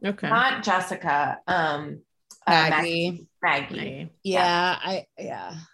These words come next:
Speaker 1: Okay, Megan, what do you think?
Speaker 3: Yeah, um, let's see. I th-, Jessica wore an outfit in the beginning with, with a beige skirt, striped shirt, and a blazer that I liked.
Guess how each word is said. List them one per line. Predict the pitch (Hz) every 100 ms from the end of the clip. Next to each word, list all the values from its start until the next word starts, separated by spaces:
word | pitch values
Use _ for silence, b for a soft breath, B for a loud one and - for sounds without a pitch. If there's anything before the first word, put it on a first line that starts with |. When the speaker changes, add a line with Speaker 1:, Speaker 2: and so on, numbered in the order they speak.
| b _ _ _ b b _ -
Speaker 1:
Okay, | 262 226 160 175
Megan, | 202 208 226 226
what | 226
do |
you | 233 254
think? | 254 - - - - _ _ _ _ _ _ _ _ _ _ _ 320
Speaker 3:
Yeah, | 359 330 294 277 -
um, | 294 302 311 302 302
let's | 294 285
see. | - - 247 226 214 190 185 156 - _ _ _ _ -
I | 269
th-, | 269 -
Jessica | 311 330 349 392
wore | 381 339
an | 302
outfit | 262 240 247
in | 247
the | 220
beginning | 208 208 202 202
with, | 196 - -
with | 190 185 -
a | 180
beige | 185 190 185 185
skirt, | - 190 180 175
striped | - 185 165
shirt, | - 175
and | 156
a | 165
blazer | 214 226 220
that | 208 202
I | 202
liked. | 202 190 196 185 -